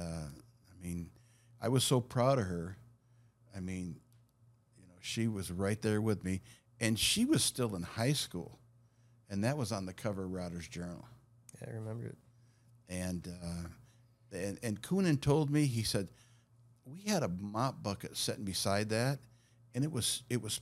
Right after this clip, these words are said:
Speaker 1: perfect. There was no variation in anything." He said it was just a, like, a perfect, uh, picture of, there was no ref-, no, uh, what would it be, like, uh,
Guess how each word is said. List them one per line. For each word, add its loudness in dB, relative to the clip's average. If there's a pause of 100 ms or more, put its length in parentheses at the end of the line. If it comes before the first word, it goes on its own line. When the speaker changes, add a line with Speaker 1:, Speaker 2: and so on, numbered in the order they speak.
Speaker 1:
perfect. -4
There 0
was -4
no 2 (580)
variation 2
in 0
anything." 2
He -2
said -4
it -8
was -6
just -6
a, -6
like, -6
a -12
perfect, -8 (840)
uh, -8 (360)
picture -10
of, -8 (320)
there -12
was -6
no 2
ref-, -2 (200)
no, -4
uh, -6 (420)
what -16
would -10
it -6
be, -6
like, -10
uh, -20